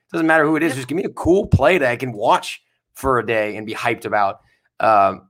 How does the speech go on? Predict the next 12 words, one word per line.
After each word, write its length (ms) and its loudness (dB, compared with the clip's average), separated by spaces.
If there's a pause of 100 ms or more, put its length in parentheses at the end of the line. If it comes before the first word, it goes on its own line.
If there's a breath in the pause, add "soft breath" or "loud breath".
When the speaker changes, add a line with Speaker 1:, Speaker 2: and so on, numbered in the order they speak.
(140)
Speaker 1:
because 600 -2 (220)
that's 200 2
really 180 4
all 160 6
that 220 -4
you 100 -14
can 100 -12
take 160 -4
away 140 -2
from 100 -10
preseason 460 -8
is 240 -12